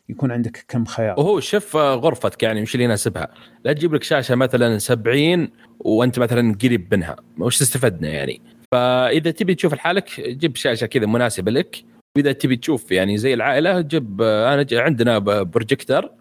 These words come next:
Speaker 2: اذا افضل يكون اكبر كذا ك-، آه، زي جو السينما. بس شوف مساحة الغرفة، ويعني مو ب-، لا، لا تجيب يعني أي شيء بس عشان أي شيء.
Speaker 1: مشكلة البروجيكتور إنه غالي في السعر و، يعني ترى لا، يعني ما يطول معك، يعني زي الشاشة مثلًا لما تشتري مثلًا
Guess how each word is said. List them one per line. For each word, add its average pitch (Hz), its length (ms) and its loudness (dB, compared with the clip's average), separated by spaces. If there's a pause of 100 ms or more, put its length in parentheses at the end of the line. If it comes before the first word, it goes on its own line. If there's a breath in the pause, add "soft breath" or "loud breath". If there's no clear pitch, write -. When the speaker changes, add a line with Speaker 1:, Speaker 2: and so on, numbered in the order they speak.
(120)
Speaker 2:
اذا 107 260 2
افضل 120 500 -2 (340)
يكون 110 360 -2
اكبر 101 340 -4
كذا 92 240 0
ك-، - 140 -8
آه، 85 320 -4
زي 110 200 -2
جو 101 220 0
السينما. 117 520 2 (360 loud breath)
بس 160 160 0
شوف - 320 -4 (140)
مساحة 127 380 0
الغرفة، 117 360 0
ويعني 101 640 0
مو 143 120 2
ب-، 139 140 -4
لا، 123 240 2
لا 151 100 0
تجيب 147 240 -2
يعني 110 320 0
أي 127 120 2
شيء 127 200 0
بس 123 240 -2
عشان 101 260 -2
أي 98 120 0
شيء. - 220 -4 (300)
Speaker 1:
مشكلة 220 300 -2
البروجيكتور 185 460 -6
إنه 139 180 -4
غالي 131 400 -2
في 123 120 -14
السعر 110 760 -2
و، 120 240 0 (1200 loud breath)
يعني 123 460 0
ترى 123 520 0
لا، 101 680 -8
يعني 110 260 -6
ما 143 160 4
يطول 147 360 2
معك، 110 280 -4
يعني 110 140 -6
زي 113 140 -6
الشاشة 113 400 -4
مثلًا 113 240 -6
لما 120 180 0
تشتري 120 360 -2
مثلًا 110 320 -4